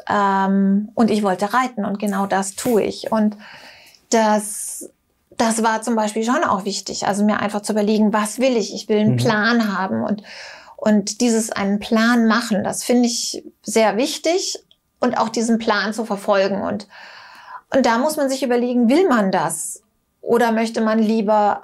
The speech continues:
Speaker 1: einfach von jemandem an die Hand genommen werden? Also will man seinen eigenen Plan machen oder in der Onkologie ist das natürlich auch sehr praktisch. Man wird an die Hand genommen,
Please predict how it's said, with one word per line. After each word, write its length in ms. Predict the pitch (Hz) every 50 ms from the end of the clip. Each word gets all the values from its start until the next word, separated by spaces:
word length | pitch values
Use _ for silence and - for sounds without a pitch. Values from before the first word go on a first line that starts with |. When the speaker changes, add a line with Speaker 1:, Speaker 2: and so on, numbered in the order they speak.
| - -
Speaker 1:
einfach 320 | 220 220 214 220 214 214
von 200 | - - 226 220
jemandem 420 | 220 220 214 214 208 208 220 208
an 120 | 214 - 220
die 140 | 220 214 226
Hand 300 | 247 262 311 330 - -
genommen 360 | 226 202 185 - 196 196 185
werden? 220 | 185 180 185 202
Also 200 | 185 202 208 208
will 120 | 214 240 247
man 160 | 247 233 220
seinen 180 | 220 208 208
eigenen 420 | - - 220 233 247 277 269 277 269
Plan 320 | 269 262 247 247 247 240
machen 300 | 233 240 247 247 254 247
oder 460 | 233 - 220 214 220 226 220 220 220 - _ _ _ _ _ _ _ _ - - _ - - - _ _ _
in 140 | _ 240 240
der 120 | 240 226 233
Onkologie 520 | 226 226 247 233 226 220 220 240 269 302
ist 140 | 302 302 -
das 120 | 254 247
natürlich 340 | - 247 247 - 247 240 240
auch 60 | 233
sehr 220 | 226 - 240 220 220
praktisch. 460 | 226 - 285 302 - - 226 220 -
Man 160 | 208 202 202
wird 140 | 208 208 208
an 120 | 190 202
die 100 | 196 208
Hand 240 | 208 214 220 247 240
genommen, 460 | - 269 269 277 277 294 311 311 302